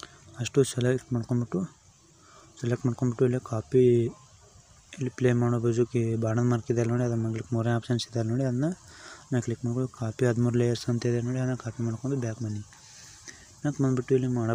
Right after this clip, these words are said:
ಪ್ರಾಜೆಕ್ಟಿಗೆ ಬಂದುಬಿಟ್ಟು ಅದನ್ನ paste ಮಾಡ್ಕೋಬೇಕು ನೋಡಿ. ಇಲ್ಲಿ ಬಂದುಬಿಟ್ಟು paste ಮಾಡ್ಕೊಳ್ಳಿ, ಈ ಥರ paste ಮಾಡ್ಕೊಂಡ್ಬಿಟ್ಟು ಪೂರ್ತಿ ಎನ್-, ಎನ್ನೋರಿಗೆ ಚೆನ್ನಾಗಿ adjust ಆಗಿರುತ್ತೆ friends. ಈ ಥರ ನೋಡಿ, ಈ ಥರ ಆಯಿತು. ಈ ಥರ ಆದಮೇಲೆ ಮೊದಲಿಗೆ ಬನ್ನಿ. ಮೊದಲಿಗೆ ಬಂದಾದಮೇಲೆ ಈ ಥರ ಬರುತ್ತೆ. ಈ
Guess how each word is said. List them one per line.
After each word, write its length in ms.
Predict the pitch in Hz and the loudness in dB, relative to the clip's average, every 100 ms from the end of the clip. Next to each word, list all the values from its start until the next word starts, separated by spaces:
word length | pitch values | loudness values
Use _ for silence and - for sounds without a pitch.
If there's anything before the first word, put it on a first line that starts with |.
| - | 0
ಪ್ರಾಜೆಕ್ಟಿಗೆ 380 | 117 117 123 120 | 0 0 -2 -2
ಬಂದುಬಿಟ್ಟು 300 | 117 117 139 | -2 -2 -4
ಅದನ್ನ 160 | 120 131 127 | -4 -4 -2
paste 180 | 117 117 | -2 -2
ಮಾಡ್ಕೋಬೇಕು 460 | 113 - 110 - 113 | -4 -4 -8 -6 -4
ನೋಡಿ. 160 | 110 120 | -2 -2
ಇಲ್ಲಿ 140 | 123 139 | -2 -2
ಬಂದುಬಿಟ್ಟು 300 | 117 113 110 151 | -2 -4 -6 -2
paste 180 | 131 117 117 | -2 0 -4
ಮಾಡ್ಕೊಳ್ಳಿ, 280 | 107 113 101 | -4 -4 -4
ಈ 20 | 101 | -6
ಥರ 120 | 117 107 | -10 -8
paste 180 | 123 113 110 | -8 -6 -6
ಮಾಡ್ಕೊಂಡ್ಬಿಟ್ಟು 460 | 104 110 107 156 208 - - - - - - - - | -6 -8 -6 -8 -8 -12 -20 -20 -20 -20 -20 -20 -12
ಪೂರ್ತಿ 300 | - 110 - 120 113 | -6 -4 0 0 0
ಎನ್-, 200 | 113 - 117 | -2 -6 -4
ಎನ್ನೋರಿಗೆ 360 | 113 113 117 135 - | -2 0 2 2 0
ಚೆನ್ನಾಗಿ 260 | - 120 113 | -2 0 0
adjust 260 | 110 110 - | -2 -2 -2
ಆಗಿರುತ್ತೆ 300 | 110 110 120 - | -2 -2 -6 -4
friends. 240 | 151 170 - 127 | -4 -6 -10 -8
ಈ 40 | 113 | -6
ಥರ 80 | 120 113 | -4 -2
ನೋಡಿ, 160 | 117 135 | 0 0
ಈ 20 | 123 | -2
ಥರ 80 | - 117 | -4 -4
ಆಯಿತು. 200 | 107 - 160 | -4 -4 -4
ಈ 20 | 131 | -4
ಥರ 80 | 123 | -4
ಆದಮೇಲೆ 220 | 120 120 139 | -2 -2 -2
ಮೊದಲಿಗೆ 260 | 117 110 107 | -4 -4 -4
ಬನ್ನಿ. 160 | 104 110 - - - - - - - - - - - - | -4 -6 -8 -20 -20 -18 -20 -20 -20 -20 -16 -16 -16 -2
ಮೊದಲಿಗೆ 260 | 127 135 131 | 4 4 4
ಬಂದಾದಮೇಲೆ 360 | 131 131 131 131 | 4 2 2 0
ಈ 20 | 120 | 0
ಥರ 80 | 113 110 | 0 0
ಬರುತ್ತೆ. 220 | 117 - | -2 0
ಈ 20 | 123 | 0